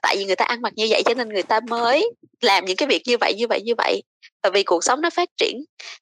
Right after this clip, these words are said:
Ví dụ nha, ờ, trước khi thời Pháp vô đi, à, không có chính phủ, không có làm những cái việc văn thơ, đưa, đưa thư nhiều đi, hay là điện tín, không có văn phòng, thì người dân người ta sống bằng nghề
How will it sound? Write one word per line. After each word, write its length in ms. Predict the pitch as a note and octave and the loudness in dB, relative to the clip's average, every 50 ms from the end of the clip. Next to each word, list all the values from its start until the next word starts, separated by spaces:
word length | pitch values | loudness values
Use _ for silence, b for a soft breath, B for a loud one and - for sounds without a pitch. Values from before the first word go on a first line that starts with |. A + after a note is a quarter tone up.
| - | -2
Ví 100 | - D#4+ | 0 4
dụ 140 | D4+ A3 F3+ | 4 4 4
nha, 180 | G3 A3+ A#3 A#3 - - _ _ _ _ _ _ _ _ _ _ _ _ _ _ _ - - - | 4 2 0 -2 -4 -8 _ _ _ _ _ _ _ _ _ _ _ _ _ _ _ -10 -2 2
ờ, 160 | A#3 G#3 G3 F#3+ G3 - | 4 4 4 4 2 0
trước 140 | D4+ E4+ - | -2 0 0
khi 160 | - D#4 B3 | 0 0 0
thời 200 | - - G#3+ F#3 | 2 2 2 2
Pháp 200 | F3+ - C#4 - - | 2 2 0 0 2
vô 140 | C4 A#3+ A3+ | 2 2 4
đi, 120 | G#3+ G#3+ - B B B B B B B - - - | 4 2 0 B B B B B B B -8 -4 0
à, 300 | G3 G3+ G3 G3 F#3+ F#3+ | 0 2 4 4 2 0
không 280 | - - - B3 A#3+ | 0 0 0 0 2
có 80 | B3 D4 C#4+ | 0 0 0
chính 140 | D4 D4 F4 - | 0 -4 -2 0
phủ, 240 | G3+ - - A#3 D4+ | 0 2 2 0 0
không 240 | - - C4+ C#4+ C4 | 0 -4 -4 -2 0
có 100 | - C#4+ | 0 2
làm 220 | C#4+ C4 G#3 F3+ | 2 2 2 0
những 120 | F3 F#3+ | -4 -6
cái 100 | A3 D4 | -4 -4
việc 140 | C#4 B3 F3+ - - | -2 -2 -4 -2 -2
văn 120 | C4+ B3 B3 A#3+ A#3+ | -4 -4 -4 -4 -2
thơ, 240 | B3 C4 B3 B3 A#3+ | 0 2 2 2 2
đưa, 320 | A3+ A#3+ B3 B3 B3 B3 | 2 2 4 4 4 4
đưa 240 | A#3 G#3 B3 B3 B3 | 4 4 4 4 4
thư 240 | B3 - C#4+ B3 B3+ | 4 4 4 4 4
nhiều 260 | A#3 A3 G#3+ F#3+ F#3 | 2 0 2 2 4
đi, 120 | G3+ A3 A#3 B B B B B B B - | 4 2 2 B B B B B B B -2
hay 100 | C#4+ A3+ | 0 2
là 100 | A3 C4 | 2 2
điện 180 | F4 E4 - F3+ F#3+ | 2 0 -4 -4 -2
tín, 100 | - B3+ C4+ E4+ A#4 - | -2 -2 -2 -2 -6 -2
không 180 | - C4+ - | -2 -2 0
có 80 | - C#4 | 0 0
văn 140 | C#4 A3+ A3 - | 0 -2 -4 -2
phòng, 160 | - G#3 F#3+ G#3 G3+ - | -2 -2 -2 -2 -6 -6
thì 100 | - G3 | -6 -6
người 200 | F#3 F#3 F#3+ F#3+ | -4 -2 -4 -2
dân 200 | F3+ A3 A3+ A3+ | 0 0 -2 -2
người 80 | G#3+ G3+ | -4 -4
ta 120 | - G#3 | -4 -2
sống 180 | - - A#3 C#4 F4 | -2 -2 -2 -2 -2
bằng 160 | C#4+ G#3 F3+ | -4 -4 -2
nghề 160 | F3+ F3 F3 | -2 -2 -2